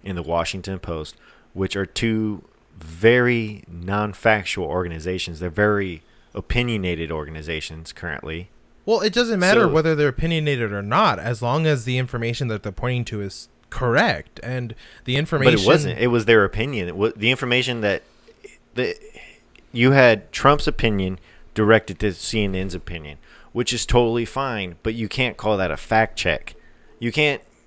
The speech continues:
Speaker 1: you can't direct it to an opinionated person and then call that a fact check. You know, you're,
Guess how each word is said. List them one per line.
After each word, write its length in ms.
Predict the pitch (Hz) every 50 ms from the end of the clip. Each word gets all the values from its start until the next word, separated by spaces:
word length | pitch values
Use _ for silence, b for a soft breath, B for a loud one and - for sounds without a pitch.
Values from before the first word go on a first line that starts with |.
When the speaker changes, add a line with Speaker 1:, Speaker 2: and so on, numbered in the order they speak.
| _ _ _
Speaker 1:
you 140 | - 120 117
can't 260 | - 151 143 131 117
direct 400 | 98 117 110 104 117 127 123 -
it 140 | 123 113 -
to 140 | - 113 107
an 100 | 95 98
opinionated 640 | 92 - - 131 123 120 117 113 110 104 92 92 -
person 440 | 101 101 104 - - 120 120 120 -
and 100 | 107 98
then 100 | 98 92 87
call 200 | - 98 95 87
that 180 | - 90 82
a 60 | 80
fact 400 | - - - 101 95 90 - -
check. 300 | - - - - - - b b b b b b b b b b
You 100 | 95 101
know, 120 | 101 104
you're, 240 | 104 110 120 127 117